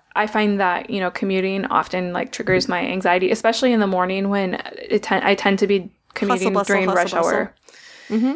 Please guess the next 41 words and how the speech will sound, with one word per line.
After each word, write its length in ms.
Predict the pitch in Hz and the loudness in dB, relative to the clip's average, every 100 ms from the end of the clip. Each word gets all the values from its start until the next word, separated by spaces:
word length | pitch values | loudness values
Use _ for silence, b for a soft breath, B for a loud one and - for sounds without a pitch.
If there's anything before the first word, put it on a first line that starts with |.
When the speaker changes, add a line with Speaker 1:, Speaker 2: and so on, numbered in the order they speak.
| - | -4
Speaker 1:
So 160 | - | 0
I 140 | 196 202 | 2 4
Speaker 2:
Yeah, 60 | |
Speaker 1:
may 100 | 240 | 4
Speaker 2:
what 60 | 254 | 4
Speaker 1:
not 160 | 247 233 | 2 2
Speaker 2:
going 80 | 220 | 2
on? 60 | |
Speaker 1:
even 300 | 214 202 - - | 2 0 -4 -6
have 200 | - 202 | 0 2
a 60 | 196 | 2
place 280 | 196 190 - | 2 -2 0
to 120 | - | -4
sit 380 | - 196 - - _ _ | 0 2 2 -2 _ _
some 220 | - 196 190 | -2 0 2
mornings, 600 | 180 175 - - - - 381 _ _ _ - | 0 -2 -4 -6 -10 -16 -20 _ _ _ -6
which 300 | 196 190 - | 2 2 4
would 160 | 196 175 | 0 2
make, 540 | 185 175 - - - _ _ _ - | 2 0 -4 -12 -14 _ _ _ 2
like, 280 | 175 - _ _ - | 2 0 _ _ -2
writing 320 | 190 180 180 | 2 2 0
on 80 | 175 | 0
my 100 | 185 | -2
tablet 480 | - - - - - _ _ _ _ _ _ _ _ _ _ - | -2 0 0 -2 -6 _ _ _ _ _ _ _ _ _ _ -4
impossible 580 | 196 214 165 - 262 311 | -2 2 2 4 2 4
if 160 | 254 185 | 4 0
I'm, 180 | 175 - | -4 -6
if 160 | - | -4
I'm 60 | 185 | 0
not 100 | 175 | 2
Speaker 2:
So 60 | 285 | 2
Speaker 1:
able 140 | 180 | 0
to 100 | - | -2
Speaker 2:
do 60 | 208 | 0
Speaker 1:
sit. 120 | 247 | 2
Speaker 2:
you 80 | 277 | 2
bring 200 | 262 254 | 2 2
yourself 360 | 262 - 226 | 2 2 0
a 60 | 220 | -2
couple 260 | - 190 - | -4 0 2
options? 600 | - - 233 233 - | 2 0 -2 -2 -4